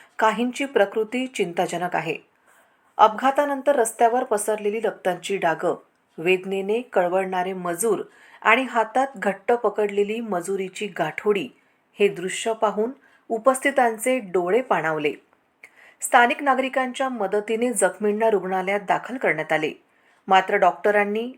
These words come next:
मुन्नीबाई आणि मनीष यांना मृत घोषित केले. मुन्नीबाईंच्या मृत्यूने केवळ एक मजूर गेला नाही, तर एका कुटुंबाचा आधार हरपला आहे.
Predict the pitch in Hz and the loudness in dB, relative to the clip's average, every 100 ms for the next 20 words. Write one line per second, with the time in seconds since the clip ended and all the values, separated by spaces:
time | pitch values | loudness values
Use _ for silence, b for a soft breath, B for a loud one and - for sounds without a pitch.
0 | _ 196 190 202 220 208 214 254 b b | _ -6 -2 0 2 4 2 -2 b b
1 | b 190 196 196 208 214 147 - - _ | b 2 2 0 -2 -2 -4 -8 -14 _
2 | - 208 214 226 202 214 - 208 160 156 | -4 0 2 0 0 -2 -2 -2 -4 -6
3 | - 151 143 - _ _ b b b b | -6 -2 -2 -4 _ _ b b b b
4 | b b 240 247 285 262 254 254 285 262 | b b 2 4 4 4 4 -2 -2 0
5 | 202 - 220 220 254 - 202 202 202 196 | 0 0 0 0 -2 0 0 2 0 0
6 | 202 - 196 185 185 240 233 185 170 170 | -2 -4 -8 -6 -6 -4 -4 -4 -4 -4
7 | 185 180 131 b b b - 214 - 190 | -4 -6 -8 b b b 0 2 4 2
8 | 190 233 247 202 202 185 185 180 196 - | 4 2 2 0 0 0 -2 -2 -4 -4
9 | - 180 160 180 226 - _ - 160 151 | 0 2 2 -2 -4 -6 _ -4 0 0
10 | 160 156 156 - _ | 0 0 -2 -6 _